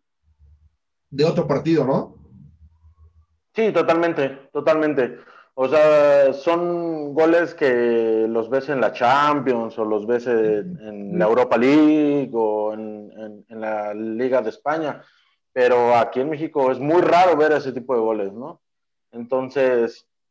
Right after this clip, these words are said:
Speaker 2: para mí León es el que tiene, el que va a calificar. Ahí
Speaker 1: Ok.
Speaker 2: sí no tengo ninguna duda.
Speaker 1: Ya veremos qué pasa mañana y el jueves, ¿no? Que juega, mañana juega, este,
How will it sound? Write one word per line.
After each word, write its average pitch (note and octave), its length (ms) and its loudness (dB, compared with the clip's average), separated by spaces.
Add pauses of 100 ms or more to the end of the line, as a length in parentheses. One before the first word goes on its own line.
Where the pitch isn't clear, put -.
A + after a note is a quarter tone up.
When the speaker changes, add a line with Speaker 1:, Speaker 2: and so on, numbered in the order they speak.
(140)
Speaker 2:
para C#3 200 0
mí E3+ 160 -2
León D#3 320 2
es D3+ 140 -4
el B2 220 -2
que A#2 140 -4
tiene, C3 500 -4
el C3 120 -2
que C#3 80 -2
va C#3+ 80 2
a D3 40 0
calificar. A#2+ 460 -2 (640)
Ahí C3+ 100 -2
Speaker 1:
Ok. B2 60 -6
Speaker 2:
sí A2+ 160 0
no C3+ 80 -6
tengo C3+ 200 -4
ninguna A#2 340 -4
duda. G#2 320 -4 (1120)
Speaker 1:
Ya B2 240 -4
veremos C#3 380 0
qué C#3 120 -2
pasa C3+ 540 -2
mañana B2+ 520 -2
y B2 60 -2
el G#2 160 -4
jueves, C#3+ 460 0
¿no? D3+ 180 -4
Que C#3 80 -10
juega, C3 380 -2
mañana C3+ 400 -4
juega, C3+ 580 -2 (480)
este, F#2 1500 -6